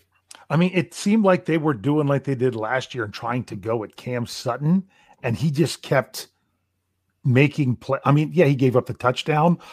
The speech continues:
but my goodness, that was, that was fantastic defense on that, on that, and just an even better throw and catch if you think about it. So right now, I'm giving this advantage to,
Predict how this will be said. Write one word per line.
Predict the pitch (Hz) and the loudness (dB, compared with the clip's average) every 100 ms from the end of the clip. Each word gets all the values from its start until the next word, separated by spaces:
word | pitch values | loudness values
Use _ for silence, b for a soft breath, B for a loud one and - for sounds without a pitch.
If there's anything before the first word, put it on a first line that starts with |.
| B - | B 0
but | 151 | 6
my | 170 | 6
goodness, | 123 127 120 - | 6 4 2 2
that | 139 | 2
was, | 131 120 - | 2 -2 0
that | 170 | 2
was | 139 | 2
fantastic | - - 139 147 123 - 95 | -4 -4 -2 0 -2 -4 -6
defense | 131 - 95 87 | -6 -6 -10 -8
on | 110 | -6
that, | 98 90 _ _ | -6 -10 _ _
on | 131 | -4
that, | 110 104 - B B - | -2 -4 -8 B B -8
and | 110 | -2
just | 113 - - _ | -2 -4 -8 _
an | 123 | 0
even | 131 123 110 | 2 0 0
better | 87 120 117 104 - _ _ - | 2 6 6 4 0 _ _ -4
throw | 131 117 | 0 2
and | 98 - | 0 -6
catch | 131 104 - - | -8 -8 -10 -14
if | - | -12
you | |
think | 110 107 90 | -10 -10 -10
about | 85 80 | -14 -14
it. | - B B B - | -16 B B B -8
So | - | -4
right | 120 160 208 | 4 4 4
now, | 151 220 190 | 0 2 2
I'm | 120 226 | 2 0
giving | 285 240 202 | 0 -2 -2
this | 170 | -4
advantage | 175 110 113 143 139 - - | -6 -4 -4 -4 -4 -8 -8
to, | 117 107 | -6 -6